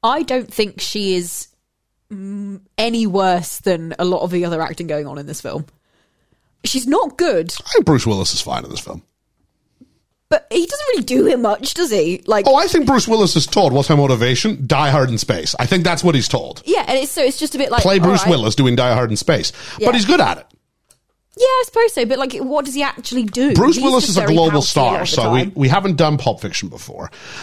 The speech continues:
Speaker 2: But basically, the story behind Pulp Fiction is this. Um,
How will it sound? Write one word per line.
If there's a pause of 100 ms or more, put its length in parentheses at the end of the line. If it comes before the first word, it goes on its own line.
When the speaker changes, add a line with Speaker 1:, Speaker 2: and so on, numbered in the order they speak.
Speaker 2:
But
basically,
the
story
behind
Pulp
Fiction
is
this. (640)
Um,